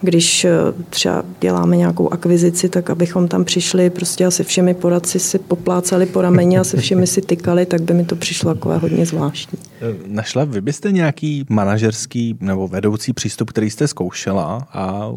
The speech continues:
Speaker 2: úplně se jako neosvědčil?
Speaker 1: Teď se přiznám, že mě teda nic nenapadá, což samozřejmě neznamená, že nic takového není. <laughs>
Speaker 2: Tak, eh,
Speaker 1: Jenom.
Speaker 2: doufám, že vám teď, eh, po, po vydání podcastu nikdo nepošle e-mail,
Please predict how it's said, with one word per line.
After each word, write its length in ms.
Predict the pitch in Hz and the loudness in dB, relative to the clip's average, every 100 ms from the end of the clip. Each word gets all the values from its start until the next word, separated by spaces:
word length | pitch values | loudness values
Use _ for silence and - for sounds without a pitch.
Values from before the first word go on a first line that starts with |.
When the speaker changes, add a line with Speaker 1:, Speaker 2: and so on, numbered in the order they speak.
| 117 | -10
Speaker 2:
úplně 500 | 98 104 110 104 104 | -10 -12 -6 -4 -2
se 120 | - | -2
jako 180 | 127 127 | -2 0
neosvědčil? 920 | 117 98 - 110 98 - 90 85 101 - - - - - - - - - - - - - - - - - - - - - | 0 -2 -4 -2 -2 -2 -6 -6 -8 -14 -20 -20 -20 -20 -20 -20 -20 -20 -20 -20 -20 -20 -20 -20 -20 -20 -20 -20 -4 -2
Speaker 1:
Teď 160 | - | -2
se 140 | - 180 | -2 -4
přiznám, 440 | - 151 160 160 | -2 0 2 2
že 100 | 165 | 2
mě 160 | 160 156 | 2 0
teda 220 | 175 160 | -2 0
nic 260 | 160 170 - | 0 0 0
nenapadá, 640 | 156 156 170 160 151 147 139 - - | 0 0 -2 -4 -2 -4 -8 -14 -8
což 260 | - 170 | 0 0
samozřejmě 560 | - 165 165 165 165 165 | 2 2 4 4 4 4
neznamená, 520 | 156 165 165 160 160 | 4 4 2 4 2
že 120 | 165 | 4
nic 180 | 165 160 | 2 2
takového 460 | 170 170 165 160 170 | -2 0 2 4 4
není. 380 | 165 165 165 165 | 6 6 4 2
<laughs> 60 | - 214 - - - - - 208 - | 0 -2 -4 -18 -18 -6 2 2 2
Speaker 2:
Tak, 100 | 117 | 2
eh, 60 | |
Speaker 1:
Jenom. 220 | 101 92 90 | 6 6 6
Speaker 2:
doufám, 320 | 110 123 117 | 4 4 6
že 80 | 123 | 6
vám 140 | 117 | 4
teď, 180 | 120 113 | 0 2
eh, 380 | 123 127 120 113 | 4 4 2 0
po, 180 | 101 | -4
po 160 | 110 110 | -2 0
vydání 260 | 107 107 117 | 2 2 2
podcastu 460 | 113 113 110 - | 0 -2 -4 0
nikdo 360 | 113 117 120 113 110 | 2 4 2 2 2
nepošle 440 | 107 113 135 120 | 2 2 2 4
e-mail, 340 | 120 120 120 | 6 6 4